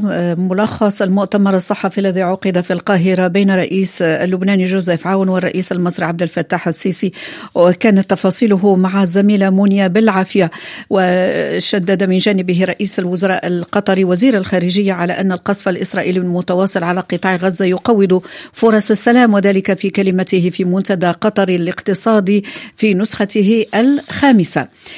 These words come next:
في السودان، نقلا عن شهود عيان، أعلن عن سميد-، سماع ذوي انفجارات وتصاعد للدخان في محيط جامعة الخرطوم، فيما يواصل الجيش تقدمه في منطقة صالح جنوب المدينة.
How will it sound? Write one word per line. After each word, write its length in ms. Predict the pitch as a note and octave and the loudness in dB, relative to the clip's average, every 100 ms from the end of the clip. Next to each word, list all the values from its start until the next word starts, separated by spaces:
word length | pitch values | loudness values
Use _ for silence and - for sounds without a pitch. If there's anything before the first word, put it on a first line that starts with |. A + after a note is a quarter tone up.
| - - | -18 -4
في 80 | - | 0
السودان، 440 | C#4 D4 B3+ C#4+ C4+ | 2 4 4 6 6
نقلا 340 | C4 B3+ A3 | 4 2 2
عن 100 | G#3+ | 2
شهود 420 | - G#3+ A#3+ G3+ | 4 4 4 4
عيان، 560 | G#3 G3 - G#3 A3 A3 | 4 2 2 2 2 2
أعلن 340 | A#3+ G#3 G#3+ | 0 2 2
عن 180 | G3+ G#3+ | 2 0
سميد-، 500 | G#3+ G#3+ A3 G3 G3 | 0 2 2 2 -2
سماع 400 | - G3+ G#3 C4 | -2 2 4 4
ذوي 300 | G#3 G#3 C#4+ | 4 4 4
انفجارات 580 | B3+ - G3+ G3+ G3 G#3 | 4 2 2 2 2 0
وتصاعد 640 | F#3+ F3+ F#3 A#3+ A3 G#3 - - - - | -2 -2 -2 0 0 0 -2 -10 -16 -2
للدخان 460 | G#3 F3+ G3+ A#3 A#3+ | 0 2 2 4 2
في 360 | - G#3 F#3+ F3+ | 2 0 2 0
محيط 500 | F3+ - A3+ G#3+ G3 | 0 0 0 0 2
جامعة 460 | F3 A3 G3+ F3+ F#3 | 2 2 2 0 -2
الخرطوم، 480 | F3+ G3 F#3 C4 A#3 - - | -2 0 2 4 2 -2 -10
فيما 280 | - C4+ A#3 | 0 4 4
يواصل 460 | G#3+ F#3+ A#3 A#3+ G#3 | 4 2 0 2 2
الجيش 400 | G3 G3+ G#3+ - | 2 2 2 2
تقدمه 960 | F#3 F3+ F#3+ B3+ G#3+ G3 F#3 G3+ C4+ D4 - _ | -2 0 0 0 2 2 2 2 2 -2 -14 _
في 220 | - A3 | -4 0
منطقة 440 | G3 A#3+ B3 - F#3+ | 2 2 0 -2 -4
صالح 400 | - C#4 A3 - | -2 0 0 -2
جنوب 440 | F#3+ G3+ G3 F#3+ E3 | 0 2 2 2 0
المدينة. 760 | - F#3 F#3+ E3+ G3+ F3+ D3+ | 0 0 0 2 2 4 2